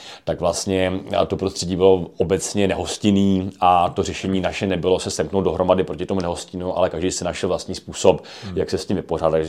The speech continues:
Speaker 1: Takže jsme jako vlastně žili, eh, v separátních entitách, eh, jakoby
Speaker 2: Vy jste
Speaker 1: takhle.
Speaker 2: měli svý okruhy kamarádů a oba jste se domestikovali v té cizině jinak,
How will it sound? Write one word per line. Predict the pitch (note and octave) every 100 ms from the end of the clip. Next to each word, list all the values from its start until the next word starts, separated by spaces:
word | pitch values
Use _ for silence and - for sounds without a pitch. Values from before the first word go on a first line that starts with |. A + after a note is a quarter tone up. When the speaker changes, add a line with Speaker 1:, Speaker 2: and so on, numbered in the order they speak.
| -
Speaker 1:
Takže | E2+
jsme | E2 F2+
jako | -
vlastně | E2+ - G2 F2 - -
žili, | E2 F#2+ F#2 F#2+ - - -
eh, | D#2 E2
v | E2
separátních | - G2 F#2+ F2 G2 G2+
entitách, | F2+ G#2 F#2 F2 E2 E2 - - -
eh, | - F2+ F2
jakoby | E2+ E2+ F2+
Speaker 2:
Vy |
jste | F#2+
Speaker 1:
takhle. | - - G#2+
Speaker 2:
měli | G#2
svý | G2+ G#2 G2+
okruhy | F#2+ - G#2 F2+
kamarádů | F2+ F2 F2+ F2 F2 F2+ F#2+ F2+
a | F2 E2+ E2+ F2 -
oba | D#2+ D#2
jste | -
se | - - F2+ -
domestikovali | F2 F#2 - - - F#2 F2 F#2 F#2 F2
v | -
té | G#2
cizině | - F2+ F2
jinak, | E2+ E2 C#2